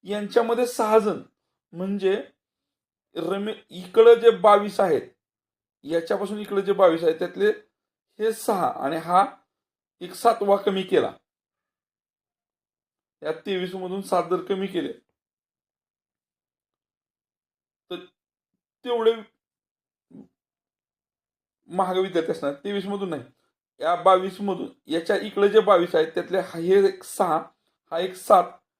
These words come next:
जे बावीस वजा करायचे, त्यातले हे सात झाले, म्हणजे आणखीन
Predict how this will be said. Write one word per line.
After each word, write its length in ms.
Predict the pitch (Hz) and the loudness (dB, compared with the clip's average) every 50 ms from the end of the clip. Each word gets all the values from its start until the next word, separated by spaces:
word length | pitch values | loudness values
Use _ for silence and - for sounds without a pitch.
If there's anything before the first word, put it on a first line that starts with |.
| _ _ _ _ _ - | _ _ _ _ _ -16
जे 160 | 151 147 202 | -2 -2 0
बावीस 440 | 170 190 214 196 190 202 196 - - _ _ _ - | 4 6 6 6 6 2 -4 -8 -16 _ _ _ -2
वजा 240 | 170 185 190 190 | 0 2 2 2
करायचे, 220 | 196 185 190 185 185 | 0 -2 -4 -2 -4
त्यातले 220 | 196 190 190 185 | -6 -4 -4 -4
हे 160 | 180 196 208 | -2 0 -2
सात 240 | 208 - - 226 208 | -2 2 4 4 4
झाले, 220 | 190 196 180 165 170 | 4 2 -2 -2 -2
म्हणजे 160 | 165 170 175 | -2 2 4
आणखीन 340 | 180 185 185 180 - 208 214 | 4 4 4 0 -6 -8 -8